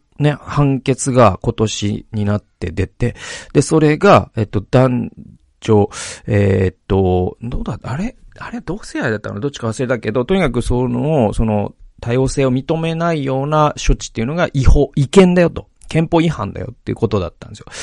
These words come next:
で、まあ、それに対して、その少数派は黙っとけみたいなのがヤフ、ヤフコメって九割ぐらいになっちゃう。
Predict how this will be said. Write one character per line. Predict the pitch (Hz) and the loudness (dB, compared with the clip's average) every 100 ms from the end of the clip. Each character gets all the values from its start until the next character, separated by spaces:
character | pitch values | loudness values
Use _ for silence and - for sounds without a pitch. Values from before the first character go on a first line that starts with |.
| - - | -12 -2
で、 | 226 | 4
ま | 240 | 6
あ、 | |
そ | 247 | 8
れ | 233 | 6
に | 226 | 6
対 | 233 214 | 4 2
し | - | 2
て、 | 208 | 2
そ | 156 | 4
の | 131 | 2
少 | - 170 180 | 4 4 4
数 | 185 | 4
派 | 156 156 | 6 6
は | 156 | 6
黙 | 131 151 | 6 4
っ | 156 | 4
と | - | 2
け | 98 113 | 2 2
み | |
た | 110 | 2
い | |
な | 113 | 2
の | |
が | 170 | 4
ヤ | 117 110 | 4 4
フ、 | 131 | 2
ヤ | 131 120 | 2 2
フ | |
コ | - | 2
メ | 120 | 2
っ | 113 | 2
て | 117 | 0
九 | 104 - 127 123 | -2 2 6 8
割 | 117 127 | 6 8
ぐ | 123 | 6
ら | 95 | 6
い | 92 - - - - - | 2 -4 -8 -6 -6 -2
に | 113 | 0
な | 113 | 0
っ | - | -2
ち | - | -4
ゃ | 87 | -4
う。 | 87 87 | -4 -8